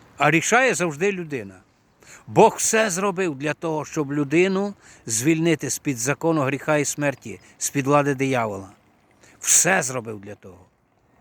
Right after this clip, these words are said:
І Він дав свій закон, закон Духа життя в Христі Ісусі і Святому Дусі, який сильніший над закон гріха і смерті. Він розрушив закон гріха і смерті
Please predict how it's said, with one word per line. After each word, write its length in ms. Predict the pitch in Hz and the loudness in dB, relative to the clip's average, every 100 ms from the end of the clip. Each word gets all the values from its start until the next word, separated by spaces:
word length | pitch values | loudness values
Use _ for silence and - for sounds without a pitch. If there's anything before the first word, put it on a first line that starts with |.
| _ _ _ | _ _ _
І 80 | 135 | 4
Він 160 | 175 | 4
дав 260 | 143 185 180 | 4 2 2
свій 320 | - 175 208 | 0 0 -2
закон, 480 | 151 175 - 151 107 - _ - | -2 -6 -6 -12 -12 -18 _ -6
закон 460 | 113 165 190 170 107 | -2 0 0 0 0
Духа 280 | 202 - 170 | 0 0 0
життя 380 | 139 165 180 160 | -2 -2 -2 -2
в 40 | |
Христі 420 | - 156 - 165 | -2 -8 -6 -4
Ісусі 460 | 151 - 156 - 147 | -4 -2 -4 -4 -4
і 40 | |
Святому 460 | 139 147 139 147 139 | -4 -6 -4 -4 -4
Дусі, 380 | 131 110 - 104 - - - | -8 -8 -10 -12 -18 -20 -2
який 340 | 139 - 185 | 0 2 0
сильніший 1000 | - - - 254 262 247 - - - 98 - _ _ _ _ _ _ | 4 4 2 0 -2 -4 -6 -10 -14 -16 -20 _ _ _ _ _ _
над 160 | 110 120 | -12 -6
закон 500 | 98 131 - 135 117 | -4 -4 -4 -6 -6
гріха 340 | - 120 - 117 | -8 -8 -6 -8
і 80 | 113 | -8
смерті. 560 | - 107 101 - - - _ _ _ _ _ _ _ 113 | -10 -12 -16 -20 -20 -20 _ _ _ _ _ _ _ -2
Він 180 | 135 | 2
розрушив 800 | 151 196 180 233 254 170 - 98 - _ _ _ - | 6 6 4 2 0 -2 -10 -14 -20 _ _ _ -10
закон 460 | 104 139 - 131 | -6 -6 -6 -8
гріха 300 | 113 120 127 | -8 -8 -8
і 80 | 113 | -6
смерті 560 | - 113 98 - - | -8 -10 -14 -16 -20